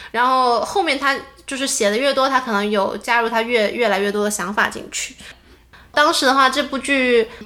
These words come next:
重塑我的人生的观念，就是我当时就会觉得说，其实你人生中觉得很多很，很细小的东西，在大的一个环境面前是不值得一提的，然后就珍惜身边的人啊什么的。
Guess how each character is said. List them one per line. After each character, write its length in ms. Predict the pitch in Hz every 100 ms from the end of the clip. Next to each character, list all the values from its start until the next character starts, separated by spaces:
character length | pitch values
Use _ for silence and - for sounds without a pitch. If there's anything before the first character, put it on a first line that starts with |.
| -
重 280 | - 214 226
塑 160 | 294
我 40 | 220
的 80 | 202
人 180 | 202
生 220 | 226 240 233
的 160 | 214
观 260 | 208 226 226
念， 340 | 240 208 214 -
就 100 | 294
是 60 |
我 120 | 262
当 180 | 220 262
时 100 | 269
就 100 | 247
会 140 | 277 254
觉 140 | 214
得 100 | 208
说， 580 | 214 226 208 202 220 - - - _ -
其 240 | - 247
实 340 | - 240 220 220
你 160 | 220 208
人 180 | 202
生 140 | 240 262
中 160 | 269
觉 80 | 247
得 100 | 220
很 240 | 233 214 196
多 240 | 214 220
很， 560 | 214 208 196 180 185 233 - - _
很 640 | - - 233 202 190 180
细 200 | 208 -
小 180 | 269 196
的 80 | 208
东 160 | 220
西， 160 | 220 233
在 240 | 233 226
大 340 | 220 330 311 254
的 140 | 208
一 80 | 190
个 100 | 208
环 240 | 208 185 196
境 160 | 220
面 240 | 220 208 202
前 280 | - - 180
是 580 | - - 226 208 208 -
不 100 | 240
值 160 | 208 196
得 100 | 202
一 140 | 220
提 280 | 214 - -
的， 180 | - - - - - - -
然 160 | 220
后 480 | 233 226 214 208 - -
就 100 | 220
珍 240 | 208 233
惜 160 | 240 240
身 180 | 233 220
边 140 | 233
的 80 | 220
人 140 | 208
啊 180 | - -
什 140 | 202 -
么 80 |
的。 80 | -